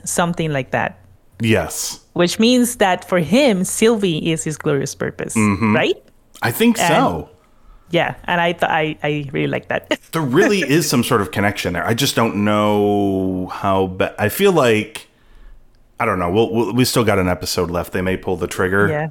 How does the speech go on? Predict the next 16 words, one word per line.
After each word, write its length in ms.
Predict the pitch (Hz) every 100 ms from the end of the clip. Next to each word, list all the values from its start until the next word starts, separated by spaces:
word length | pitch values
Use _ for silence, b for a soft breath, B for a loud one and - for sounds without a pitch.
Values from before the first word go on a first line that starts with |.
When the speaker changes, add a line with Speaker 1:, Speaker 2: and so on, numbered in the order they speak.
| -
Speaker 2:
I 80 | 98
feel 240 | - 113
like 220 | 104 98 -
they're, 380 | 104 98 95 - - - b b b b b _
they 360 | - 107 127 135
might 220 | 135 127
feel 200 | - 120
like 200 | 120 113
how 160 | - 110
we 180 | 101 113
feel. 340 | - 123 123
Like, 360 | 113 101 - -
is 220 | 104 113
this, 340 | 202 311 -
like, 400 | 359 294 151 101 92 80 - -
too 320 | - - 165